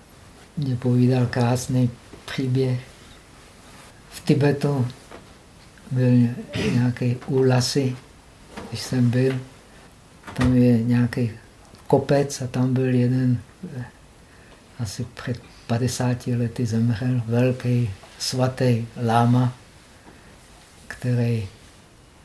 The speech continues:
byl něco jako chuj-, tibetský chujneng, prostý člověk. Který udělal něco, asi za co se styděl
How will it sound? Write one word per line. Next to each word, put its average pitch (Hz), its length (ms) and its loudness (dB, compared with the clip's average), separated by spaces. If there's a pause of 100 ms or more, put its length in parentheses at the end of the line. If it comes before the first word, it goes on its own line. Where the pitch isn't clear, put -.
(1000)
byl 120 340 0 (540)
něco 123 260 -2
jako 120 300 0
chuj-, 120 340 -4 (380)
tibetský 123 580 0
chujneng, 123 720 2
prostý 127 540 -2
člověk. 127 640 0 (880)
Který 120 400 2 (640)
udělal 123 500 4
něco, 117 500 2 (2500)
asi 113 440 -6 (400)
za 120 160 -2
co 123 200 -4
se - 140 -4
styděl 123 600 0